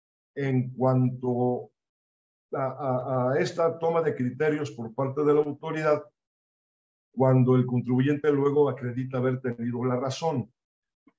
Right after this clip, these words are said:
Eh, la Procuraduría también tiene dentro de sus múltiples facultades y atribuciones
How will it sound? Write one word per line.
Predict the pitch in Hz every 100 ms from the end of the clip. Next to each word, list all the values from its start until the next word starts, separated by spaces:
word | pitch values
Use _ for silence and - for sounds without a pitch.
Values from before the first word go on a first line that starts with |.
| -
Eh, | 143 135 131 127 - _ _ _ _ _
la | 151 143
Procuraduría | 151 143 147 147 151 156 190 190
también | 147 143 160 165
tiene | 160 160 175 156 131
dentro | 131 127 117 127 123
de |
sus | 117 117 - - - - - _ _ _ _ _ _ _ -
múltiples | 135 170 175 135 139
facultades | 127 120 123 120 147 156 151 131
y |
atribuciones | 143 147 147 135 147 143 139 -